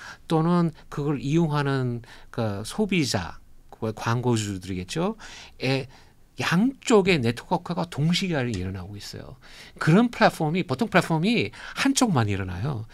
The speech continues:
그다음에 에이아이 기술도 뭐 전 세계에서 넘버원 회사죠. 그 에이아이 무슨 전국 뭐 글로벌 협회가 있는데 탑 텐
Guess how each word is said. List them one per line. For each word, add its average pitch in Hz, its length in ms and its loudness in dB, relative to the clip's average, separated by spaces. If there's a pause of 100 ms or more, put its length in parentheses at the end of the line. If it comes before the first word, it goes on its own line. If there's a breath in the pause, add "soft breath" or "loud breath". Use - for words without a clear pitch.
그다음에 202 340 2
에이아이 175 420 6
기술도 139 840 0 (280)
뭐 180 80 2
전 160 240 4
세계에서 151 480 2
넘버원 127 420 2
회사죠. 92 480 -8 (640 loud breath)
그 147 500 2 (460 loud breath)
에이아이 214 480 0
무슨 165 200 -6
전국 175 400 -4
뭐 147 280 -4 (120)
글로벌 170 440 0
협회가 208 460 -6
있는데 135 520 -6 (800 soft breath)
탑 - 340 -4 (120)
텐 156 600 -2